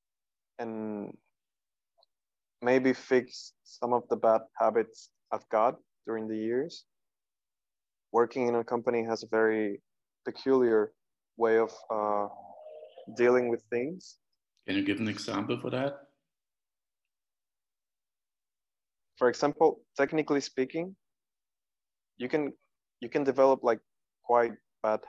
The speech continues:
Speaker 1: habits. It's, uh, like doing ballet or any classes.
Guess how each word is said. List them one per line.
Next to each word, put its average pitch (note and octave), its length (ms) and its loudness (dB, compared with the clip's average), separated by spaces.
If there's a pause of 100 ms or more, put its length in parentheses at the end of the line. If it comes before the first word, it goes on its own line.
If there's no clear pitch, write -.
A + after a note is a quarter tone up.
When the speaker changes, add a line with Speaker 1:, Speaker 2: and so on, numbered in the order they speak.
(120)
Speaker 1:
habits. A2 580 -2 (1700)
It's, - 180 -16
uh, G#2+ 600 -4 (2500)
like G#2 180 -2 (100)
doing A2+ 300 -2
ballet A#2 440 6 (140)
or G#2 320 0
any G#2+ 420 -6 (1080)
classes. E3 640 0